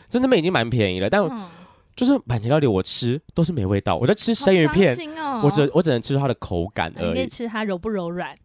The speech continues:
Speaker 1: 对，然后我吃不出来的味道，我就想说，傻小，超浪费钱的。
Speaker 2: 你还请客？
Speaker 1: 我还请客。
Speaker 2: 好伤心。
Speaker 1: 我朋友就说：“啊，这个好好吃。”我说：“嗯，好好吃。”可是我心想说：“我吃不出味道来，我觉得它超浪费钱。”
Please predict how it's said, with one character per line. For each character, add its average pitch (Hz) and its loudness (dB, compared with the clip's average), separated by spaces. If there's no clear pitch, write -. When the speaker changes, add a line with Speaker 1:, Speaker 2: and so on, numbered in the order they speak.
Speaker 1:
对， 170 2
然 170 2
后 254 4
我 247 0
吃 311 -2
不 302 2
出 339 4
来 311 8
的 277 2
味 294 4
道， 277 2
我 359 -2
就 370 0
想 294 6
说， 392 2
傻 - -6
小， 349 2
超 - 2
浪 403 0
费 403 6
钱 254 0
的。 214 0
Speaker 2:
你 - -2
还 - -
请 190 -2
客？ 208 -6
Speaker 1:
我 113 -2
还 107 2
请 101 -8
客。 98 0
Speaker 2:
好 294 0
伤 392 -2
心。 - -2
Speaker 1:
我 285 8
朋 247 6
友 233 4
就 233 4
说 240 4
：“啊， 294 0
这 - -6
个 277 0
好 254 2
好 240 0
吃。” 247 -2
我 233 4
说 247 6
：“嗯， 277 -4
好 - 4
好 240 4
吃。” 277 -6
可 240 4
是 254 2
我 262 6
心 254 -2
想 220 2
说 233 4
：“我 131 2
吃 - -6
不 143 -2
出 160 -2
味 156 4
道 139 4
来， 127 4
我 135 4
觉 147 0
得 143 2
它 175 0
超 156 0
浪 151 2
费 151 2
钱。” 120 -6